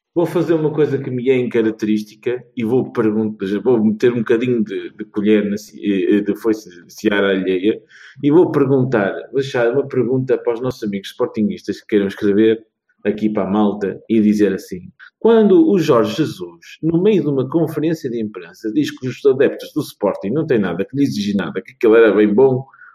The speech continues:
como é que ele se sentiu?" Na escala de um a dez. Aquilo que gostava mesmo de saber, <laughs> me achava interessante. Porque se algum dia algum treinador do Porto dissesse, "Eles não têm nada que pedir nada, então isto aqui agora é que está espetacular."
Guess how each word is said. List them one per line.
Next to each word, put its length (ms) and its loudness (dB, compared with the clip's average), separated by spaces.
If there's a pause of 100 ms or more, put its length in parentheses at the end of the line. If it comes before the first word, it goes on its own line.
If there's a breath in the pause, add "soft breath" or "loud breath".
como 160 -2
é 60 2
que 100 0
ele 100 4
se 280 -2
sentiu?" 320 -12 (320)
Na 80 -14
escala 340 -2
de 80 0
um 140 0
a 60 -8
dez. 180 -18 (320 soft breath)
Aquilo 160 2
que 60 4
gostava 340 4
mesmo 300 2
de 80 -8
saber, 380 2 (160)
<laughs> 120 -20
me 140 0
achava 500 0 (260 loud breath)
interessante. 760 -6 (180)
Porque 160 -20
se 60 4
algum 260 0
dia 140 4
algum 200 -2
treinador 440 0
do 160 -2
Porto 180 -2
dissesse, 300 -2
"Eles 200 -4
não 120 -10
têm 120 -2
nada 240 0
que 140 -14
pedir 220 -2
nada, 340 2
então 220 -4 (260)
isto 160 -12
aqui 480 0
agora 300 2
é 20 2
que 100 -8
está 180 -4
espetacular." 840 -4